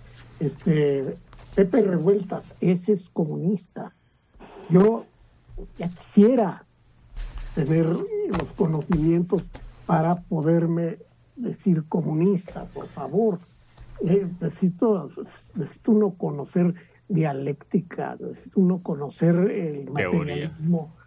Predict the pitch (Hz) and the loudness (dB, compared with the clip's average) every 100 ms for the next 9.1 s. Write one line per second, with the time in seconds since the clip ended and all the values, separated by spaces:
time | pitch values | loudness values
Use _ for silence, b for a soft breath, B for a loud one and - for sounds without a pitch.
0 | b - 175 143 147 151 - 170 156 147 | b 0 0 2 -4 -2 -2 -2 -2 -2
1 | - 143 151 156 165 170 156 127 - 196 | -2 -2 0 0 2 0 -4 -8 0 2
2 | 175 185 165 - 147 131 127 - 165 190 | 4 2 0 -4 -4 -4 -8 -6 -4 -2
3 | 165 B B - 160 143 196 190 156 143 | -4 B B -4 -2 4 4 4 0 -2
4 | 160 170 160 160 135 131 143 117 120 - | 2 2 2 -2 -4 -12 -10 -10 -10 -8
5 | 120 131 - 135 160 170 147 190 196 208 | -8 -8 -4 0 0 0 -2 -2 2 0
6 | - b b _ - 160 151 - 160 151 | -2 b b _ 0 2 0 0 0 2
7 | 165 208 185 - 208 - b - 165 147 | 4 2 2 2 2 2 b -4 -2 -2
8 | 147 160 170 180 160 156 175 190 - - | 0 0 0 0 0 0 0 0 -4 -12
9 | 185 | -14